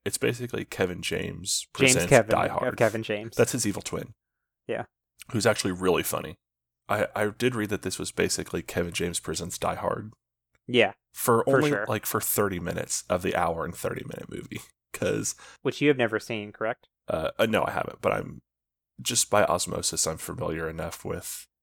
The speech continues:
Speaker 1: the tropes and whatnot.
Speaker 2: It saddens me that this movie is the touchstone for what Die Hard is.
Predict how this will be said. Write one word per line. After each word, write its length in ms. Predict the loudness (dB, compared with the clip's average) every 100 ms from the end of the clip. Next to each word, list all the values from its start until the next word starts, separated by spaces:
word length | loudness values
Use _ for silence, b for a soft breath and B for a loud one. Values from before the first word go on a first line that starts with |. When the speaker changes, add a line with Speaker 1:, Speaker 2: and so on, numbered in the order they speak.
| _ _ -6
Speaker 1:
the 80 | -4
tropes 420 | -2 -2 0 0
and 100 | 0
whatnot. 480 | -6 -8 -10 -10 -14 _ -8
Speaker 2:
It 120 | 0
saddens 420 | 6 6 6 0
me 120 | -2 2
that 160 | 0 2
this 240 | -2 0
movie 440 | -2 0 0 0
is 160 | 0 0
the 100 | -2
touchstone 760 | 0 0 0 2 2 2 -4 -2
for 200 | 4 6
what 220 | 6 4 6
Die 180 | 6
Hard 260 | 8 4 2
is. 320 | 0 -2 -8